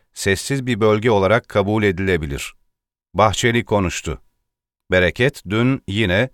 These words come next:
M H P'nin grup toplantısı vardı ve yine Devlet Bahçeli vicdanımızın sesini duyurdu. Bazı cümleleri hatırlayalım. Sınav sistemi yeni baştan ele alınmalı, okul öncesi sürecini de hesaba katan modelle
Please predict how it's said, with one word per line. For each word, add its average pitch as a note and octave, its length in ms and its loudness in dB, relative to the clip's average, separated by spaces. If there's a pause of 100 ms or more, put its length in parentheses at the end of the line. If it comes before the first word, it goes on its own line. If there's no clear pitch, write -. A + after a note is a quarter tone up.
(140)
M G2+ 200 4
H G#2 60 2
P'nin A#2+ 380 0
grup A#2+ 240 0
toplantısı A#2 680 0
vardı F2 400 2 (220)
ve F#2+ 100 2
yine G#2+ 440 0
Devlet G2 400 0
Bahçeli F#2 560 0 (320)
vicdanımızın G#2 760 0
sesini A#2 480 -2
duyurdu. D#2+ 440 -2 (380)
Bazı C3 420 2
cümleleri A#2 540 2
hatırlayalım. G2+ 720 -2 (520)
Sınav C#3 360 2
sistemi C3+ 480 0
yeni B2 280 2
baştan A#2 380 0
ele F#2+ 240 2
alınmalı, E2+ 600 0 (440)
okul C#3+ 300 -2
öncesi A#2 440 0
sürecini A#2 500 -2
de G#2+ 120 2
hesaba G2+ 420 0
katan G2 360 -2
modelle F#2+ 640 0